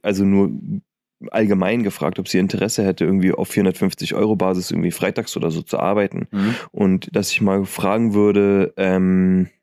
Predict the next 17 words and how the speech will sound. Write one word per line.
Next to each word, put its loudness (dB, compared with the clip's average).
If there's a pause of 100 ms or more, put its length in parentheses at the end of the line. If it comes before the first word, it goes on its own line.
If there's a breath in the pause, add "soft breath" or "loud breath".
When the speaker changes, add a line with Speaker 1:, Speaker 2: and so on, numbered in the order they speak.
(880)
Speaker 1:
ähm, 2
bei 2
meinem 2
alten 0
Lehrmeister, 0
ob -2
der 2
eventuell 2
noch 2
eine 2
vierhundertfünfzig 0
Euro 0
Kraft -6
braucht, -2
eine 0
ungelernte, 0 (520 loud breath)
dam-, 0